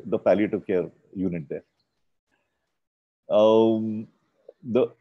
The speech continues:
epec, Education in Palliative End of Life Care, will be starting off a dedicated course for neurology, which I am involved with, and we hope to put it out by the beginning of twenty twenty-one. Uh, it will be available. We will run it for a full year.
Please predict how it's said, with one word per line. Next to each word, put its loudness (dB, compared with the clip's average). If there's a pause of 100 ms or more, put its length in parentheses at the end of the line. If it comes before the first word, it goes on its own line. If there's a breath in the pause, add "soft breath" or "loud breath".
(120)
epec, 0
Education -2
in -8
Palliative 0
End -2
of -4
Life -2
Care, 2 (240)
will 2
be 0
starting 0
off -2 (120)
a -4
dedicated -2
course -4
for -4
neurology, 0
which -6
I 0
am -6 (300)
involved 2
with, -2 (260)
and -8
we -2
hope -2
to -4
put -6
it -10
out 2
by 0
the -4
beginning -6
of -6
twenty -10
twenty-one. -6 (640)
Uh, 0
it -6
will 2
be 4
available. 2 (420)
We -4
will -2
run 0
it -8
for 0
a 0
full -2
year. 2